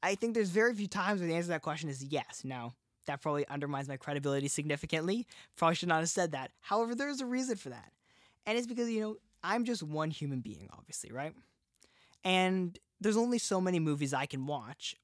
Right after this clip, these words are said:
while also living a, a, a, a life, which, you know, is barely functioning as it is. But, you know, it, in theory, I, I live a life. So, you know, there's very few genres where I can, like, really say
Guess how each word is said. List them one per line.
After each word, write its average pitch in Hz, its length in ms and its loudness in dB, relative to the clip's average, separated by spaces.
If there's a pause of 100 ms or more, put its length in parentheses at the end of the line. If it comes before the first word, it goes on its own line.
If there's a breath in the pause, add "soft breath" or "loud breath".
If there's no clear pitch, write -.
(160)
while 156 300 2
also 151 240 2
living 135 320 -2
a, 120 120 -6 (140)
a, 131 140 -6 (240)
a, 127 140 -4 (120)
a 135 100 -6
life, 120 560 -8
which, - 440 -12
you 147 100 -4
know, 120 240 -8 (360)
is 165 180 0 (160)
barely 175 300 6
functioning 147 480 0
as 147 160 -4
it 269 80 2
is. 294 160 4
But, 262 140 0
you 254 60 0
know, 214 140 4
it, 202 180 0
in 202 160 6
theory, 180 420 6
I, 123 200 -8 (120)
I 131 120 -6
live 123 200 -6
a 110 60 -8
life. 113 280 -12 (320 soft breath)
So, 196 500 6 (640)
you 196 100 4
know, 196 120 6
there's 214 160 6
very 262 280 4
few 240 260 0
genres 160 680 2
where 160 120 6
I 156 120 4
can, 185 160 2
like, 156 180 2
really 151 400 2
say 123 540 -4